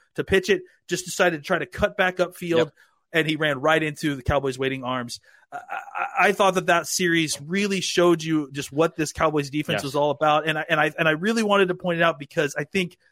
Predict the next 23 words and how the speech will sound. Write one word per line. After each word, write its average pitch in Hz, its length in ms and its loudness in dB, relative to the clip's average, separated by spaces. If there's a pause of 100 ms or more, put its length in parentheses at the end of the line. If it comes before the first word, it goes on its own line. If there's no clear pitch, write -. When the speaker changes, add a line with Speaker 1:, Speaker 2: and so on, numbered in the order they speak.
(280)
Speaker 1:
it 185 160 4
really 262 260 4
shows 285 360 4
you 269 80 0
how 254 160 4
valuable 262 440 4
a 233 40 0
guy 262 140 4
like 269 160 2
Carlos 254 380 4
Watkins 240 540 2
is. 135 300 -4
You 190 140 2
know, 196 160 4 (340)
m-, 180 80 -4
Speaker 2:
Yes. 185 220 4
Speaker 1:
maybe 247 260 2
he 240 160 2
didn't 208 340 -4
make 226 400 2
those 196 340 4
specific 202 520 -4
plays, 226 500 0